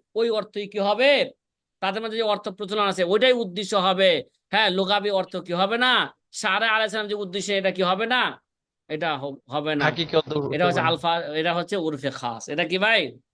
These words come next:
Speaker 1: এটা ওরফে খাস।
Speaker 2: ওরফে
Speaker 1: কথা কি
Speaker 2: খাস।
Speaker 1: বোঝা আসতেছে সাথী ভাইরা? দেখা
Speaker 2: জি,
Speaker 1: যায় আমাদের
Speaker 2: আলহামদুলিল্লাহ।
Speaker 1: এক এক এলাকার লোক এক এক ভাবে কি খায়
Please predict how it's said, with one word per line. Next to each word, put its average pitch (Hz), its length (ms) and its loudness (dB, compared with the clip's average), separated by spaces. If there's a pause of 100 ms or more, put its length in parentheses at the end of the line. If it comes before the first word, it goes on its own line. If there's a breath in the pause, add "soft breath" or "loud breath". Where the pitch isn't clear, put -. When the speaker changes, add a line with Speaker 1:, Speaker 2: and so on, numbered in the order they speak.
(1200)
Speaker 1:
এটা 170 480 0 (340)
ওরফে 151 400 -4
খাস। 127 480 -4 (480)
Speaker 2:
ওরফে 135 200 -2
Speaker 1:
কথা 165 220 2
কি 185 60 2
Speaker 2:
খাস। 175 80 -4
Speaker 1:
বোঝা 175 220 0
আসতেছে 185 320 -2
সাথী 180 260 -4
ভাইরা? 185 460 0 (1400)
দেখা 185 220 0
Speaker 2:
জি, 190 60 2
Speaker 1:
যায় 196 180 4
আমাদের 190 360 0
Speaker 2:
আলহামদুলিল্লাহ। 127 580 -6
Speaker 1:
এক 214 180 0
এক 262 260 0
এলাকার 220 420 -2
লোক 208 400 -4
এক 175 160 -2
এক 180 180 -4
ভাবে 175 220 0
কি 165 160 -6
খায় 175 440 0